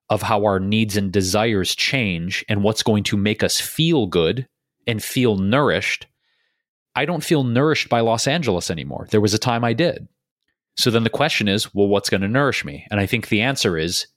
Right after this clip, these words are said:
nature. Nature is going to nourish me. So I'm really contemplating where that's gonna be. And again, it's a life experiment, right? Maybe I go into nature and I'm like, "Whoa, this is way too crazy. I didn't think this is what it was gonna be." Well, then I can always come back to the cities aren't going anywhere.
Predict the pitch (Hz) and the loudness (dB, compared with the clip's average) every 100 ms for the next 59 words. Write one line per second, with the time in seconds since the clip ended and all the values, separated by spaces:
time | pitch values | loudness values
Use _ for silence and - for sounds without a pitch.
0 | _ 92 95 107 - - - _ _ _ | _ -4 0 0 -2 -4 -6 _ _ _
1 | _ _ _ 101 104 123 - 120 101 104 | _ _ _ -4 0 0 0 2 2 2
2 | 95 - 95 90 80 - - - _ _ | 0 -2 -2 -2 -2 -6 -12 -20 _ _
3 | _ _ _ _ _ _ _ _ _ _ | _ _ _ _ _ _ _ _ _ _
4 | _ - - 127 117 117 101 - - - | _ -6 0 2 4 2 -2 -10 -10 -14
5 | - - 120 127 127 120 117 127 127 - | -16 -6 -4 -2 -2 -2 0 2 2 0
6 | 131 123 127 - 110 104 98 110 110 107 | -2 -2 -2 0 0 0 2 2 2 0
7 | - 101 87 87 120 147 - _ _ 117 | -2 -4 -2 -2 -2 -4 -12 _ _ -2
8 | 110 110 110 107 131 185 156 123 117 170 | 0 0 -2 -2 -2 0 0 0 0 -2
9 | - - - 78 78 67 92 143 104 120 | -4 -4 -2 -2 -4 -2 -2 0 -2 -2
10 | 156 160 156 160 156 147 156 - 156 131 | 0 0 2 2 2 0 0 0 0 2
11 | 120 92 120 156 95 127 113 92 98 117 | 0 2 2 2 0 0 -2 -2 0 0
12 | - 113 143 151 101 87 107 117 107 101 | -2 -2 0 0 0 0 0 -2 -4 0
13 | 139 - 104 95 90 85 87 85 85 127 | 0 0 -2 -2 -2 -2 -2 -2 0 2
14 | 185 214 214 226 214 220 - 208 208 208 | 2 2 0 0 2 0 0 -2 -2 -2
15 | 151 147 - - 233 277 202 165 156 147 | -2 -2 -2 -2 0 2 0 0 2 2
16 | 127 123 80 58 - | 2 0 -2 -6 -10